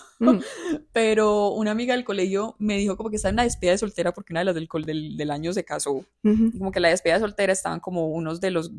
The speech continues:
Speaker 2: pues, como que eran miembros como del grupo, vamos a ponerlo entre comillas, popular.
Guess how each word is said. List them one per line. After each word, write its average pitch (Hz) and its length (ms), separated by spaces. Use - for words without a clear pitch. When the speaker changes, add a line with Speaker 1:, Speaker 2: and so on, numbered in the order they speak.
Speaker 2:
pues, 214 160
como 175 180
que 165 100
eran 160 120
miembros 185 360
como 160 160
del 156 120
grupo, 156 520
vamos 180 200
a 202 60
ponerlo 165 280
entre 175 220
comillas, 151 400
popular. 151 680